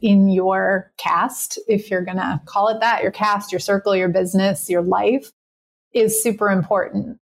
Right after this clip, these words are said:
because you can easily work with someone who can help you. You can, so you can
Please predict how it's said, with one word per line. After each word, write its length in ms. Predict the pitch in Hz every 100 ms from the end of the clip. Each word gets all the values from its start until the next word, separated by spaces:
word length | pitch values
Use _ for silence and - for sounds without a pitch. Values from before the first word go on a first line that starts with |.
| _ _ _ _
because 280 | 196 190 190
you 60 | 202
can 200 | 220 214
easily 380 | 277 294 269 233
work 260 | 190 185
with 120 | 185 -
someone 400 | 180 180 175 170
who 160 | 185
can 180 | 180 180
help 380 | 156 180 175 -
you. 280 | - - - _ - _
You 160 | - 190
can, 640 | 185 190 185 180 180 185 - _ _ _
so 380 | - 190 180
you 140 | - 196
can 460 | 180 175 175 175